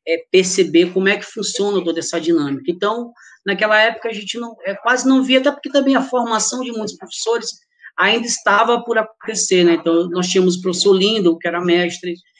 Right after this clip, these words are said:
eh, nós tínhamos a professora Thelma, eh, tínhamos outros companheiros, a professora Marise voltando, então, eram alguns professores, o professor Josenildo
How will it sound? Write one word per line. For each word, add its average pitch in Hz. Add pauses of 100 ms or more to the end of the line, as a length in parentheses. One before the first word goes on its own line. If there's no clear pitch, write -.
(320)
eh, 156
nós 170
tínhamos 180
a 180
professora 175 (120)
Thelma, 190 (540)
eh, 165
tínhamos 202
outros 202
companheiros, 185
a -
professora 202
Marise 180
voltando, 196
então, 202 (120)
eram 226 (480)
alguns 180
professores, 180
o -
professor 196
Josenildo 202